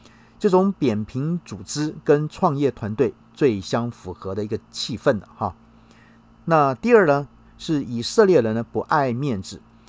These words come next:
只重视从错误中来学习，因此呢，没有争功诿过的一个习性。那军中开会呢，大家经常是互相检讨的，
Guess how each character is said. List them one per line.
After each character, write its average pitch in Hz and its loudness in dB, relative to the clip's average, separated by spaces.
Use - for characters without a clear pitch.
只 131 -6
重 202 6
视 165 0
从 127 -2
错 202 4
误 165 0
中 156 2
来 107 0
学 110 -4
习， 92 -4
因 226 2
此 - 0
呢， 120 0
没 131 0
有 107 0
争 180 0
功 175 2
诿 95 -4
过 135 4
的 104 0
一 117 -6
个 113 0
习 - -6
性。 107 -4
那 135 4
军 185 0
中 202 2
开 180 2
会 180 2
呢， 127 -2
大 147 0
家 139 0
经 175 -4
常 110 -6
是 113 -4
互 156 -2
相 160 -2
检 143 -6
讨 101 -4
的， 104 -4